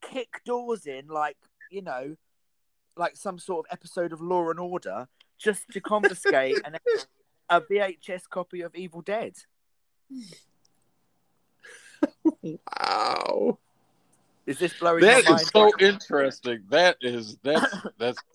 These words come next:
Speaker 2: crazy.
Speaker 1: Yeah. And, you know, it was, it was more horror films that were, um, targeted,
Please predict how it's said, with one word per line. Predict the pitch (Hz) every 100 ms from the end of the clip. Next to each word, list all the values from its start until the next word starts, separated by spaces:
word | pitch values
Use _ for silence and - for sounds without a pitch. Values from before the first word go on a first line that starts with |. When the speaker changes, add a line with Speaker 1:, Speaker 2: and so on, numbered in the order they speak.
| -
Speaker 2:
crazy. | 120 147 127 - 64 _ _ _ _ _ _ _ _ _ _ _ _ _
Speaker 1:
Yeah. | 143 202 190 104 _ _ _ _ _ 165
And, | 185 175 -
you | 220
know, | 165 147
it | 180 151
was, | 180 175 165 -
it | 170 156
was | 165
more | 180 190 185 180 -
horror | 170 160 156
films | - 156 160 170 -
that | - -
were, | 147 139 135 135 _ _ _ _ _ _
um, | 147 143 127 127 -
targeted, | 170 170 165 175 175 196